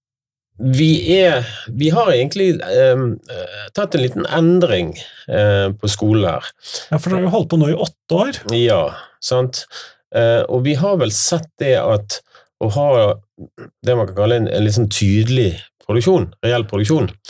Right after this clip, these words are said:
Speaker 1: eh, det er gjerne det som fungerer mest, at det er arbeidsoppgaver som, som, ehm, for det første, altså en variasjon av arbeidsoppgaver inn på verkstedet, men også at, at det er veldig tydelig det jeg var inne på sist, at man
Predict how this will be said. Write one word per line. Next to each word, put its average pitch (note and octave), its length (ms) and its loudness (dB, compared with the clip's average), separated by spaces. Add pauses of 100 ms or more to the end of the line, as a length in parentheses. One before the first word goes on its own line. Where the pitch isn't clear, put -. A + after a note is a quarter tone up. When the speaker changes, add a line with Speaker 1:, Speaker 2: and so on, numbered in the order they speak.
(460)
Speaker 1:
eh, G2 240 2
det G#2+ 280 -2
er G#2+ 160 0
gjerne A2 160 0
det G2+ 140 0
som F2+ 120 -4
fungerer F2 420 0
mest, - 260 -4
at - 100 -8
det F#2+ 160 -4
er A2+ 140 2
arbeidsoppgaver F#2 760 0
som, E2 300 -2 (480)
som, E2+ 400 -2
ehm, E2 480 -2 (1600)
for - 340 -4
det G#2+ 80 -4
første, C3 220 0
altså G#2 200 2
en A2 100 0
variasjon A#2 680 2
av F#2+ 220 2
arbeidsoppgaver F2 480 0
inn E2+ 100 -2
på E2 80 -2
verkstedet, F#2+ 520 0 (280)
men A2+ 200 0
også B2 320 0
at, G#2 200 -4
at G#2 160 -2
det G2 80 -2
er F2+ 80 0
veldig C3 220 0
tydelig A#2 520 0
det G#2 140 4
jeg G2 60 4
var F#2 100 0
inne F#2 160 0
på G2 120 -4
sist, - 260 -2
at - 140 -4
man F2+ 260 0